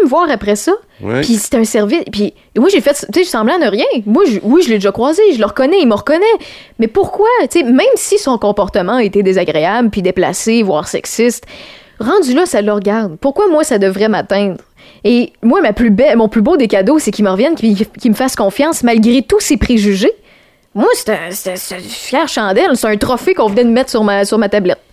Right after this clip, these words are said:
Speaker 2: Vraiment,
Speaker 1: <laughs> Fait que
Speaker 2: vraiment.
Speaker 1: fait que ça, c'est tous des petits trucs, des conseils. Tu sais, des fois, c'est, c'est plus difficile, c'est plus facile à dire qu'à faire dans certaines circonstances.
Speaker 2: Mais la vente,
Speaker 1: Faut prendre
Speaker 2: là,
Speaker 1: le temps.
Speaker 2: la vente, c'est comme les, c'est comme du, c'est comme, euh,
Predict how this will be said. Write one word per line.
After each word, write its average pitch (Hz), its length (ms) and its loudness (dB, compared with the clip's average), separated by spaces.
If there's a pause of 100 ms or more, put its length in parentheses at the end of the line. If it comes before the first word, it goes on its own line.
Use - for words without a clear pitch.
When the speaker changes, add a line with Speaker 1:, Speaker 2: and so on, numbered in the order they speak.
(300)
Speaker 2:
Vraiment, 127 200 -2
Speaker 1:
<laughs> 254 60 2
Fait - 260 0
que - 120 0
Speaker 2:
vraiment. 165 220 2 (140)
Speaker 1:
fait 415 180 0
que 349 100 -2 (540)
ça, - 220 -4
c'est 220 200 0
tous 311 160 0
des 240 140 2
petits - 180 -8
trucs, 247 220 0
des 214 140 2
conseils. 190 420 0
Tu - 60 -8
sais, 226 80 0
des 233 160 2
fois, 311 180 -2
c'est, 202 260 -4
c'est - 140 -8
plus 339 140 2
difficile, 226 400 -4
c'est 226 40 -4
plus 339 160 0
facile 269 360 -2
à 190 60 0
dire 202 200 2
qu'à 175 140 -2
faire 196 300 -4 (460)
dans 202 120 -2
certaines 240 320 0
circonstances. 190 760 -4
Speaker 2:
Mais 131 80 0 (160)
la 113 160 0
vente, 143 200 -4
Speaker 1:
Faut 202 80 0
prendre 139 200 0
Speaker 2:
là, 196 80 2
Speaker 1:
le 185 60 0
temps. 190 120 -2
Speaker 2:
la 120 120 0
vente, 156 180 -2
c'est - 80 -8
comme 113 160 -2
les, 107 200 0
c'est - 100 -8
comme 120 160 -2
du, 101 220 -2
c'est - 120 -10
comme, 117 400 -4
euh, 87 320 -4